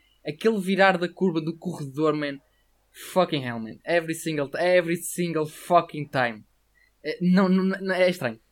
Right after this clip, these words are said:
É, é, é assustador realmente só aquele corredor. Vês aquela imagem, estás num local que estás habituado a passar várias vezes,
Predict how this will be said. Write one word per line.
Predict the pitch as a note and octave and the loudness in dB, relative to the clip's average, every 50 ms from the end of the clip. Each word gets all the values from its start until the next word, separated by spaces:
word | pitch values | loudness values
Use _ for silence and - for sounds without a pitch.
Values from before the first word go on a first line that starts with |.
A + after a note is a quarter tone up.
| _ | _
É, | - D3+ | -6 -2
é, | D#3 E3 D#3+ D3+ D#3+ D#3+ D#3 D#3+ D#3+ D#3+ | 0 0 2 4 4 4 4 4 4 2
é | |
assustador | D#3+ D#3 - - E3 D#3 E3 D#3 | 2 0 -4 -4 -2 0 0 2
realmente | D#3+ D#3+ D#3 D#3+ D#3+ - | 2 0 0 0 -2 0
só | F#3 F3+ | 0 0
aquele | F3 - F#3 E3+ | 0 0 -4 -4
corredor. | - E3 E3+ E3+ | -2 0 0 2
Vês | E3+ F#3 | 0 0
aquela | F#3 F#3 G#3 G#3+ G3 | -2 -2 -2 0 0
imagem, | F#3 F3 E3+ E3+ E3+ E3 D#3+ | 0 0 0 0 0 -2 -6
estás | D3+ - F3 E3 E3 | -4 0 0 0 0
num | F3 E3+ | -2 -8
local | D#3+ - F3+ F3 | -10 -8 -10 -8
que | E3+ | -8
estás | E3 D#3+ D3+ | -8 -8 -6
habituado | D#3 D3+ D3 - C#3+ C#3 C#3 C3+ - | -6 -6 -2 0 0 0 0 -2 -8
a | |
passar | C3+ - C3+ C3+ C#3+ C#3 | -8 -8 -6 -2 -2 -2
várias | C3 C#3 C3 B2+ B2+ - | -2 -2 -4 -4 -6 -8
vezes, | C3+ C3+ B2+ - | -10 -10 -10 -12